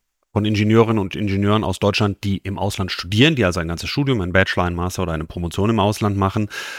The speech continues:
Ähm, und da stellen tatsächlich Ingenieursstudierende nur noch dreizehn Komma sechs Prozent aller Auslandsstudierenden. Das war mal fast über zwanzig Prozent. Ähm, das heißt also, das ist in den letzten Jahren tatsächlich noch mal stark zurückgegangen.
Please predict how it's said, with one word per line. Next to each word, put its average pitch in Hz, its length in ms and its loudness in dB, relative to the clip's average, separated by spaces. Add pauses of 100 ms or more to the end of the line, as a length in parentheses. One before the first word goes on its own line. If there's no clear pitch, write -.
(220)
Ähm, 101 360 4 (340)
und 107 180 2
da 110 220 6
stellen 113 460 2
tatsächlich 107 760 0 (160)
Ingenieursstudierende 110 1080 2
nur 113 240 4
noch 117 160 4
dreizehn 104 400 2
Komma 101 240 2
sechs 98 260 0
Prozent - 460 0
aller 98 180 2
Auslandsstudierenden. 131 1200 0 (380)
Das - 400 2 (640)
war 107 320 6
mal 107 280 4
fast - 520 -2
über 113 340 2
zwanzig 113 560 0
Prozent. 123 800 -2
Ähm, 104 480 -2
das 101 160 -2
heißt 98 180 -2
also, 95 140 -2
das 92 160 -4
ist 117 140 -2
in 107 60 2
den 95 120 0
letzten 98 320 -2
Jahren 98 160 0
tatsächlich 98 400 -2
noch 95 80 -4
mal 92 160 -4
stark 90 340 -4
zurückgegangen. 117 800 -2